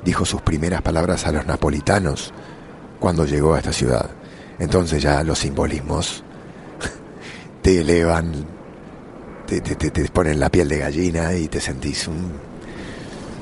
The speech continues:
te sentís que estás viviendo dentro de una película, dentro de un film. Todo eso es Napoli, ¿no? Y te lo he enmarcado dentro de este podcast,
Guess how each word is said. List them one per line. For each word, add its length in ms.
te 80
sentís 240
que 60
estás 140
viviendo 400
dentro 260
de 60
una 160
película, 440
dentro 280
de 40
un 140
film. 240
Todo 320
eso 240
es 80
Napoli, 420
¿no? 140
Y 120
te 120
lo 220
he 400
enmarcado 640
dentro 340
de 60
este 180
podcast, 540